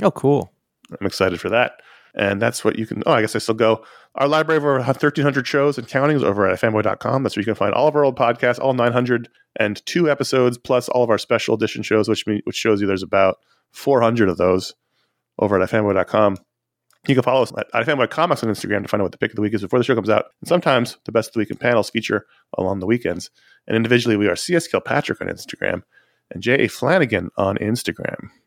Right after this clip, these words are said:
Speaker 1: Me.
Speaker 2: Currently, the only place you can find us on the internet is on Instagram.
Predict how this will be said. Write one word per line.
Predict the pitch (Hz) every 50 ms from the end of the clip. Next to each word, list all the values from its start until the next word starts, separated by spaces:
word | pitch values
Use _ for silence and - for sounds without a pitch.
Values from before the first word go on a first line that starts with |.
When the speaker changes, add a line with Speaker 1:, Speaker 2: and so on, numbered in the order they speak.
| _ _ _ _ _ _ _ _ _ _ _
Speaker 1:
Me. | 285 330 381 392 381 359 302 233 170
Speaker 2:
Currently, | - 151 175 - 156 135
the | 127 123 -
only | - 123 139 147
place | 131 - - 139 123 -
you | 123 113
can | 117 104
find | - 98 98 95 85
us | 85 - -
on | -
the | 92
internet | 92 87 82 82 - - _ _ _ _ _ _ _ _ _
is | 107 98 101
on | 98 95
Instagram. | 95 92 - - - - - - -